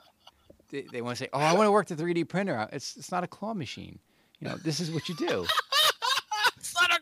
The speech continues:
Speaker 2: claw machine.
Speaker 1: So, yeah, what you have to do, <laughs> I'm gonna take this, this laugh
Speaker 2: Okay,
Speaker 1: break. I love
Speaker 2: so,
Speaker 1: it.
Speaker 2: Chris, this is on my show.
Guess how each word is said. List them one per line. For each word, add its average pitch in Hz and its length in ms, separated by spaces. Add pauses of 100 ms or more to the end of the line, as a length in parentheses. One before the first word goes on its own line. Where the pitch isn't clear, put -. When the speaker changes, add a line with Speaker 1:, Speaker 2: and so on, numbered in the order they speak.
Speaker 2:
claw 294 340
machine. - 520
Speaker 1:
So, - 100
yeah, 160 260 (600)
what 165 180
you 175 80
have 160 300
to 180 100
do, 185 240 (680)
<laughs> - 20 (1400)
I'm 156 100
gonna 170 120
take 160 220
this, 147 120
this 151 380
laugh 277 240
Speaker 2:
Okay, 254 100
Speaker 1:
break. 247 180
I 123 60
love 127 220
Speaker 2:
so, 113 40
Speaker 1:
it. - 1200
Speaker 2:
Chris, 262 260
this 320 240
is 262 140
on 233 140
my 214 220
show. 277 540